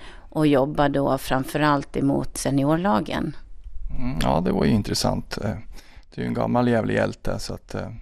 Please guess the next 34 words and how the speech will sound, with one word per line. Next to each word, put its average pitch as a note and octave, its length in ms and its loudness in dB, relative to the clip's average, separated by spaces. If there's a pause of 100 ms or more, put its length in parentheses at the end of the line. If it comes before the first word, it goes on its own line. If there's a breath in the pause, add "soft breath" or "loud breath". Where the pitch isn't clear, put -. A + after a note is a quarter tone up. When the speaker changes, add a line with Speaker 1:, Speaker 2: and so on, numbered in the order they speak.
(100)
Speaker 2:
ja, A2 240 -6
det D#3+ 140 -2
tror - 200 0
jag G#2+ 80 -2
kan G2+ 180 -2
bli G#2 100 -2
bra A2 220 4
faktiskt. - 500 -6 (800 loud breath)
Eh, C#3+ 680 4
sen F3 240 0
har F3+ 220 4
vi E3+ 100 2
nicket E3+ 580 2
Jens D#3 480 2
Rutin A#2 880 2
som B2+ 200 0
undrar, A#2 680 4 (180)
hur C#3+ 400 2
ser D3+ 200 2
det D3+ 60 4
ut D3+ 180 2
med D3 120 0
Marcus D3+ 440 0
Bengtsson D3+ 540 -2
nästa - 460 0
säsong G2+ 520 -6 (100)
om B2 180 -2
man B2 260 2
väljer C#3 260 2
att C3 120 -4
kliva C#3 360 0
av E3 220 4
sitt - 220 -6
uppdrag? G#2+ 520 0